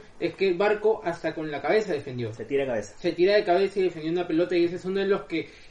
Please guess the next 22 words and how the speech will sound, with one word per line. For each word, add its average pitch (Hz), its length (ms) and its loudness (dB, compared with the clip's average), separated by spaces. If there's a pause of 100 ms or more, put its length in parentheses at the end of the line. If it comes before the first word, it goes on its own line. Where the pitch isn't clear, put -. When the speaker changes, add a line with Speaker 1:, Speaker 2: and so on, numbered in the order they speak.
Speaker 1:
eh, 156 360 0
lo 156 160 -2
que 160 80 -4
el 156 220 -6
hincha 202 380 -2
pide 208 260 4
para 165 180 0
los 147 160 -2
volantes 170 320 2
de 175 40 2
marca 175 240 0
de 165 60 -2
Universitario, 143 580 -6
¿no? 160 140 -6
Que 156 80 -6
tienen 151 240 -10
tan 151 140 -6
representativo 143 720 -8
tanto 135 480 -6
el 117 320 -4
Puma 139 260 -10
Carranza, 143 760 -6